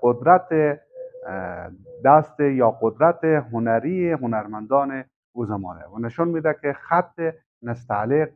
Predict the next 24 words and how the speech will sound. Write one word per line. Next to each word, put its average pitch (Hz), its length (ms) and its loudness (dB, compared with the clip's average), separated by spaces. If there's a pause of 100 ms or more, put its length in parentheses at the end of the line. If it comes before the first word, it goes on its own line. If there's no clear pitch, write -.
در 107 240 -6
آن 175 220 4
زمان 160 360 -2
به 117 120 -4
هرات 120 320 -4
بسیار 110 440 -8
رشد 160 280 -2
کرده 147 200 -4
بوده 143 360 -4 (320)
و 113 100 -4
خیلی 139 460 -2
خوب 180 420 -4 (440)
بر 113 120 0
روی 147 540 0 (540)
سنگ، 160 420 0 (180)
کاغذ 131 520 2
و 110 80 -2
دیگر 107 380 2
اشیا 143 320 0
توسط 170 680 -4 (320)
هنرمندان 143 600 0
نوشته 107 400 -2
می‌شده - 380 -16 (340)
و 120 220 0